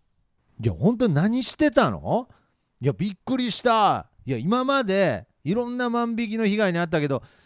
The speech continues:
Speaker 2: 従業員のタイムカード盗んだのあんた初めてだわ。
Speaker 1: 盗んだんじゃないよ。ここで働いている人の時給を計算してたんだよ。
Speaker 2: いや、本当何してたんだよ。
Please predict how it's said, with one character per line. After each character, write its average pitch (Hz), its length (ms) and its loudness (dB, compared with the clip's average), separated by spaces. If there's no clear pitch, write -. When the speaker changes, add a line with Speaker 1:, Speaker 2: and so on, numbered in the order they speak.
Speaker 2:
従 277 340 0
業 294 180 4
員 240 80 0
の 190 100 0
タ 208 160 2
イ 226 60 2
ム 220 100 -2
カ 226 120 4
ー 214 40 4
ド 175 100 -2
盗 160 300 -2
ん 202 40 -2
だ 160 100 2
の 147 100 0
あ 294 100 4
ん 262 60 -2
た 202 80 2
初 180 260 0
め 262 120 0
て 202 120 -6
だ 123 200 -4
わ。 69 260 -12
Speaker 1:
盗 226 680 -4
ん 349 80 -2
だ 240 160 4
ん 135 80 -6
じ 113 80 -8
ゃ 107 40 -4
な 165 280 0
い 170 180 -4
よ。 123 480 -6
こ 127 200 -6
こ 254 180 -6
で 302 100 0
働 302 580 0
い 285 40 -4
て 302 180 -2
い 302 40 0
る 285 100 0
人 170 200 -6
の 165 360 -4
時 123 220 -4
給 269 300 -4
を 277 120 0
計 302 300 0
算 349 300 -2
し - 20 -6
て 349 140 -2
た 311 120 -2
ん 277 60 -2
だ 254 80 0
よ。 185 520 2
Speaker 2:
い - 40 -8
や、 110 80 0
本 247 180 0
当 240 140 4
何 196 300 2
し - 100 -4
て 311 120 2
た 247 200 6
ん 135 80 0
だ 95 140 -4
よ。 67 200 -16